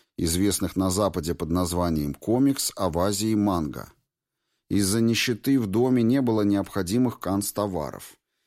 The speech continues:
и вместо блокнота или тетради Синьхай использовал любую поверхность, которая попадалась под руку. Обрывки старых газет, дощечки и даже тряпки из старой одежды.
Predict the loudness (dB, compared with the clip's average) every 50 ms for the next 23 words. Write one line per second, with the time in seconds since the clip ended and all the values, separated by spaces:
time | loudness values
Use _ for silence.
0 | _ _ -6 -4 -2 0 0 0 0 0 -2 -6 -4 -2 -2 -2 -2 -2 -2 0
1 | 0 -2 -2 -4 -6 -6 -6 -6 -8 -8 -6 -4 -2 -2 0 0 -2 -2 -4 -4
2 | -4 -4 -4 -4 -4 -4 -2 -2 0 0 0 -2 -4 -6 -2 -2 -2 0 0 -2
3 | -2 0 0 0 0 -2 -2 -2 -2 0 0 0 -2 -2 -4 -2 -2 0 -2 -2
4 | -2 -4 -8 -10 -10 -8 -8 -8 -8 -6 -4 -2 0 0 0 -2 -4 -6 -4 -4
5 | -2 -2 -2 -2 -2 -2 -4 -4 -4 -4 -6 -4 -6 -8 -12 -14 -16 -18 -18 -20
6 | _ _ _ _ _ _ _ _ _ _ -6 -4 -2 0 2 0 0 0 -4 -8
7 | -6 -4 -2 0 0 0 -2 0 0 0 0 0 -2 -2 -4 -4 -4 -8 -16 -12
8 | -6 -4 -2 -2 -2 -2 -2 -2 -2 -4 -4 -8 -8 -10 -10 -10 -8 -8 -4 -2
9 | -2 -2 -2 -4 -6 -6 -4 -2 0 0 -2 -4 -4 -2 -2 0 0 -2 -2 -2
10 | -2 0 0 0 0 0 -2 -2 -4 -6 -6 -8 -10 -14 -16 -20